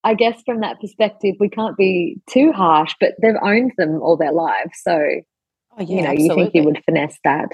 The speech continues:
Speaker 2: Yeah, I, I, you would, you would think so. But, you know, maybe
Speaker 1: Yeah.
Speaker 2: they finessed it when it comes to personal use, but they haven't finessed it when it comes
Speaker 1: Yes.
Speaker 2: to sharing it with someone else.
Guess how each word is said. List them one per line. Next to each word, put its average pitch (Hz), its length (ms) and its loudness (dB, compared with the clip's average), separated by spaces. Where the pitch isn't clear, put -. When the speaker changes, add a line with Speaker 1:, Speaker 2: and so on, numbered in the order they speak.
Speaker 2:
Yeah, 320 340 4
I, 170 240 2
I, 170 140 2
you 175 220 -2
would, 208 200 0
you 220 100 0
would 262 160 2
think 302 220 0
so. - 180 -2
But, 247 140 2
you 262 80 2
know, 240 100 6
maybe 196 220 4
Speaker 1:
Yeah. - 100 2
Speaker 2:
they 233 160 -2
finessed 185 500 -4
it 190 80 0
when 160 120 -2
it - 100 -10
comes 156 220 -8
to 160 80 -6
personal 170 440 -2
use, - 300 -8
but - 140 -2
they 170 80 2
haven't 170 400 -2
finessed 165 400 -2
it - 100 -2
when 147 100 -6
it - 100 -8
comes 160 120 6
Speaker 1:
Yes. 131 260 4
Speaker 2:
to - 40 -14
sharing 156 320 0
it - 80 -6
with 156 80 -10
someone 139 260 -6
else. - 460 -8